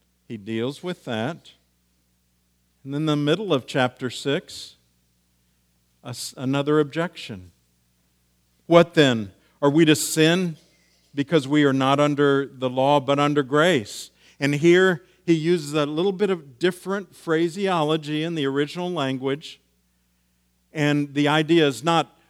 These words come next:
"Are, should we live a lifestyle of sin," but, "Shouldn't we be able to get a day off here and there?"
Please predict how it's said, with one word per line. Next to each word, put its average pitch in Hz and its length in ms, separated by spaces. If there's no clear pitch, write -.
"Are, 156 220
should 170 260
we 151 140
live 151 240
a 139 40
lifestyle 135 840
of 117 140
sin," 135 420
but, 139 320
"Shouldn't 247 420
we 233 100
be 175 180
able 180 180
to 156 80
get 147 200
a 127 80
day 139 380
off 131 520
here 185 260
and 175 160
there?" 202 380